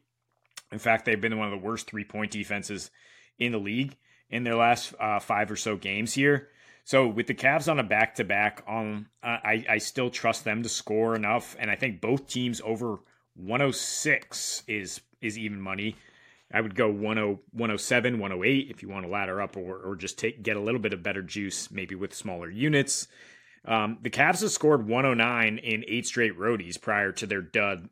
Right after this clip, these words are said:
in Orlando last night, and we know Orlando is an incredible defensive team, um, incredible effort. Celtics are a-, a-, also a good defensive team, but not necessarily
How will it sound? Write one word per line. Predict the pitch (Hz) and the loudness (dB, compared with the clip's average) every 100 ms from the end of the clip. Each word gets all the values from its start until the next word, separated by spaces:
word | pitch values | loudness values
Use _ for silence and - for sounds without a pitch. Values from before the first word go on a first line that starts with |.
| - | -8
in | 101 | -6
Orlando | 92 98 120 104 87 | -4 2 4 2 -2
last | 87 87 - | -8 -8 -10
night, | 85 80 92 | -12 -12 -10
and | 95 90 87 | -8 -8 -8
we | |
know | 98 107 101 98 | -2 0 0 -2
Orlando | 98 107 110 104 92 - - _ _ _ _ _ | -2 2 2 2 -2 -6 -20 _ _ _ _ _
is | - 110 | -4 -4
an | - 92 | -4 -10
incredible | - 131 127 113 | -2 0 2 0
defensive | 104 - 98 - | -2 -4 -6 -2
team, | 165 185 170 156 _ - | 4 6 6 2 _ -4
um, | 104 98 95 - | -2 -2 -8 -12
incredible | 110 - 131 110 117 | -10 -2 0 0 2
effort. | 127 131 117 - _ | 0 2 -2 -4 _
Celtics | - 131 127 120 - - - | 2 2 4 -2 -2 -8 -4
are | 120 110 104 104 - _ | 0 2 0 -4 -10 _
a-, | 123 127 - | -10 -8 -6
a-, | 135 - | -6 -2
also | 147 165 185 | 0 4 4
a | 151 | 4
good | 156 | 4
defensive | 139 135 120 113 | 2 0 -2 -2
team, | - 104 98 | -4 -2 -2
but | 104 98 | -2 -2
not | 117 113 | -2 -2
necessarily | 107 117 117 113 107 101 | -4 -2 0 2 2 0